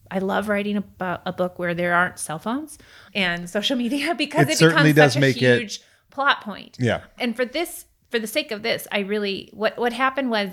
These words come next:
Speaker 1: you know, I was talking to an editor and his kids go to this school where honestly, the, I guess the soccer coach was this hot guy that all the moms were lusting over, and he was picking up, yeah, the
Speaker 2: I was that guy
Speaker 1: You
Speaker 2: at
Speaker 1: were
Speaker 2: the,
Speaker 1: that
Speaker 2: at my
Speaker 1: guy.
Speaker 2: old school. I was
Speaker 1: Yeah.
Speaker 2: the girls soccer coach. Yeah.
Speaker 1: Yeah.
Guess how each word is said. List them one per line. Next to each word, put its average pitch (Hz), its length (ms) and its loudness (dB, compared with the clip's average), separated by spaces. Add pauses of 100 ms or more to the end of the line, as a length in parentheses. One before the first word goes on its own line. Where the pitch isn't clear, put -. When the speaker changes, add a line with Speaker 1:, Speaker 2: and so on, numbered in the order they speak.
Speaker 1:
you 214 100 -6
know, 175 80 -2
I 175 40 -6
was 175 140 -8
talking 190 280 -8
to 190 80 -8
an 180 120 -8
editor 175 520 -2
and 165 440 -6
his - 720 -4 (180)
kids 190 320 -4
go 170 140 -2
to 160 100 -4
this 170 160 -6
school 170 340 -2
where 160 400 -4 (240)
honestly, 170 340 -6
the, 170 220 -6 (160)
I 175 60 -2
guess 165 240 -6
the 165 60 -12
soccer 160 360 -6
coach - 340 -12
was 160 180 -12
this - 280 -16 (140)
hot - 380 0
guy 175 260 4
that 165 120 -2
all 160 120 2
the 160 80 -6
moms 175 360 -2
were 170 120 -6
lusting 160 380 -8
over, 156 220 -10
and 165 140 -10
he 196 140 -4
was 196 180 -4 (300)
picking 226 340 -2
up, 180 300 -4 (580)
yeah, - 80 -20 (420)
the 190 280 -2
Speaker 2:
I 143 60 8
was 156 160 8
that 190 200 8
guy 135 200 8
Speaker 1:
You - 140 -12
Speaker 2:
at 127 180 4
Speaker 1:
were 294 60 4
Speaker 2:
the, 427 60 4
Speaker 1:
that 427 120 6
Speaker 2:
at - 60 4
my - 140 6
Speaker 1:
guy. - 140 8
Speaker 2:
old - 80 -2
school. 147 340 4
I 107 80 4
was 113 140 2
Speaker 1:
Yeah. 403 120 6
Speaker 2:
the 196 60 4
girls 127 240 4
soccer 123 300 0
coach. 87 320 -6
Yeah. 98 160 -2
Speaker 1:
Yeah. 339 180 2